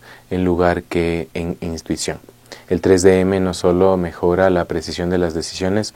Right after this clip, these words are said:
sino que también fortalece la capacidad de respuesta de las organizaciones ante los cambios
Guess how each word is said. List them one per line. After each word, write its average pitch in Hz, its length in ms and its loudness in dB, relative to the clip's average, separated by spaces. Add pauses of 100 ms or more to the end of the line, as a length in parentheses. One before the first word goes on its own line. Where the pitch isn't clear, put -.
(260)
sino 120 200 6
que 135 120 8
también 120 260 4
fortalece 98 600 4
la 92 160 2
capacidad 82 640 -4 (400)
de 90 80 -2
respuesta 87 720 0 (280)
de 120 80 6
las 131 200 8
organizaciones 107 840 4
ante 80 300 -2
los 78 260 -4
cambios 87 480 -2